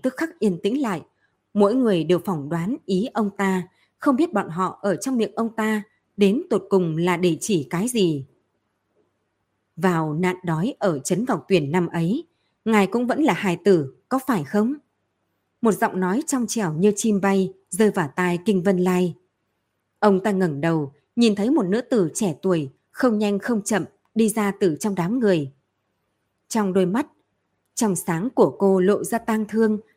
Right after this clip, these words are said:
giống như đã nhìn thấy ở đâu đó. "Hài tử!" Kinh Vân Lai nghiền nát hai chữ này vài lần trong lòng.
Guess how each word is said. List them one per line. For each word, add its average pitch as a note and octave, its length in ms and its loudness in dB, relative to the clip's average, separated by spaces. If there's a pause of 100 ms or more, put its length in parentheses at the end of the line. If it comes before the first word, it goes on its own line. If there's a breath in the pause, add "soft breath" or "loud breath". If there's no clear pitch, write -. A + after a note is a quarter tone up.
giống G#3 280 2
như C4 180 2
đã A#3+ 100 0
nhìn A#3+ 260 2
thấy F3+ 220 0
ở F3 200 0
đâu F3 200 2
đó. E3+ 380 -2 (1120)
"Hài F#3+ 500 2 (200)
tử!" G#3+ 400 6 (1080)
Kinh G3 180 0
Vân F#3 200 0
Lai F3+ 220 0
nghiền E3+ 340 0
nát B3 180 -4
hai G#3+ 220 -4
chữ - 120 -8
này F#3+ 440 -2
vài F3+ 120 0
lần E3+ 220 -2
trong A#3 220 -4
lòng. E3 320 -2